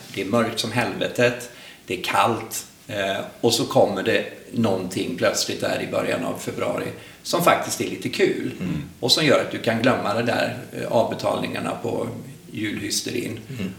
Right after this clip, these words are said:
Speaker 1: Och, och sen så efter sex veckor när det är över, då är det plötsligt ljusare och det är nästan vår. Så att jag, jag tror att det, det också hjälper till.
Speaker 3: Ja. Och, och sen kan man vara, det är svårt att vara expert.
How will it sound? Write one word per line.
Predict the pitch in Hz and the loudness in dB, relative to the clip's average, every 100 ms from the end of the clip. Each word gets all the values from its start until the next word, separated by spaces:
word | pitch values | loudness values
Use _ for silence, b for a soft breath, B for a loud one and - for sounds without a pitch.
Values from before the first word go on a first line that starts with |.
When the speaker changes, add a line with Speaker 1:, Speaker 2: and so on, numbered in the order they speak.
| - - | -14 -2
Speaker 1:
Och, | 104 - - - 127 131 | -2 -2 -6 -4 -4 0
och | 143 | 2
sen | - 135 110 | 6 6 6
så | 117 | 4
efter | 117 - 123 117 - | 2 2 2 2 0
sex | - 127 110 - | 2 2 2 2
veckor | 120 - | 0 0
när | 98 95 | -4 0
det | |
är | 95 92 | 0 0
över, | - - - B - - | -2 -4 -12 B -12 -4
då | |
är | - | -4
det | - | -2
plötsligt | - - 131 127 | -2 0 -2 -6
ljusare | 170 180 127 - 120 | -2 0 4 2 2
och | 120 | 0
det | 127 | 0
är | |
nästan | 143 135 151 107 | 0 0 0 0
vår. | 98 139 - - - B B 143 110 - | 0 0 -2 -4 -12 B B -8 -6 0
Så | - | 2
att | 127 | 6
jag, | 147 131 | 6 6
jag | 147 151 | 2 4
tror | 202 180 | 4 4
att | 170 | 6
det, | 160 131 - | 4 4 0
det | 131 143 139 - - - - | 4 6 6 4 0 -2 0
också | 143 - 123 | 2 4 6
hjälper | 107 - - | 6 6 2
till. | 165 - - | 0 -2 -6
Speaker 3:
Ja. | 95 95 113 - B B B B B - | -6 -8 -10 -14 B B B B B 2
Och, | 131 131 | 2 6
och | 131 | 6
sen | 135 127 | 6 6
kan | 135 | 8
man | 127 123 | 8 10
vara, | 123 117 113 110 - - | 10 10 4 -2 -2 0
det | 107 | 4
är | 110 | 4
svårt | 113 110 107 | 6 4 8
att | |
vara | 104 | 6
expert. | 104 - - | 6 4 2